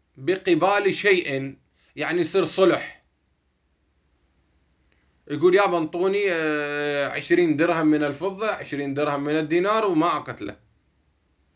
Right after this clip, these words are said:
يصير؟ يصير، ماكو مانع. جيد.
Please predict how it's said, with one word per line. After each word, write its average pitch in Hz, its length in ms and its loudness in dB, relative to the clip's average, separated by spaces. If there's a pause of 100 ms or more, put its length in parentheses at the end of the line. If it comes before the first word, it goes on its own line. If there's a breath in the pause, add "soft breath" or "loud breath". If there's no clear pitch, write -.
(240)
يصير؟ 175 460 0 (100)
يصير، 123 320 -4
ماكو 98 280 -8
مانع. 92 220 -16 (3500)
جيد. 127 360 2